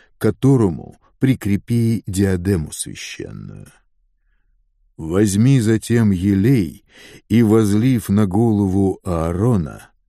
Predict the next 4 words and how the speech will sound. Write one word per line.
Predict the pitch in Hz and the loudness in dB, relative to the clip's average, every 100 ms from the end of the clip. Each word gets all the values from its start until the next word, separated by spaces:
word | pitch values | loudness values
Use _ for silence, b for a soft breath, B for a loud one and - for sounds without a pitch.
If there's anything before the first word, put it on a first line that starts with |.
| _ | _
соверши | - - 92 85 73 - - 113 104 95 90 _ _ - | -14 -6 -4 -4 -8 -14 -6 -2 -2 -4 -10 _ _ -12
помазание. | 82 82 85 82 78 65 50 55 - _ _ _ _ _ _ _ _ _ _ _ _ _ | -8 -4 -4 -6 -8 -14 -16 -20 -20 _ _ _ _ _ _ _ _ _ _ _ _ _
А | 98 98 | 0 0
потом | 90 82 - 120 120 78 58 | -2 -8 -2 0 2 -2 -8